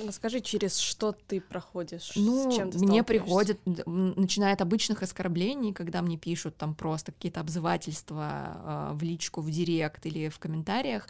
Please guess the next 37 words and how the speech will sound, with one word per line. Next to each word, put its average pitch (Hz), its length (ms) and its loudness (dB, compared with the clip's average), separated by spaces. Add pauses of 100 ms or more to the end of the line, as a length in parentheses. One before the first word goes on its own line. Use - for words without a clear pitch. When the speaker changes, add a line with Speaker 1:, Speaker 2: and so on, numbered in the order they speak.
(380)
Speaker 2:
заканчивая 180 720 0
тем, 185 340 -2
что, 165 480 -4
да, 156 140 -4
там, 156 140 -6
что - 120 -6
со 180 140 -4
мной 170 100 0
хотят 160 300 -4
сделать, 202 640 -2 (400)
э, 165 140 0
как 180 200 -6
меня 160 180 0
там 156 140 -6
хотят, 151 320 -6
не 165 100 -4
знаю, 160 200 -4
убить, 175 340 0
изнасиловать, 170 640 0
побить 165 460 -2
и 170 80 -6
так 156 180 -6
далее. 202 540 -2 (540)
Вот. 170 540 0
Или 190 180 4
просто 190 360 -2
какие-нибудь 170 580 -2
там 160 380 -6
сообщения 208 480 -4
типа: - 420 -8 (760)
«У 196 120 -2
тебя 190 420 2
скоро 180 340 -2
будут 170 380 -2
очень 170 540 0
большие 160 580 -4
неприятности». 170 1120 -2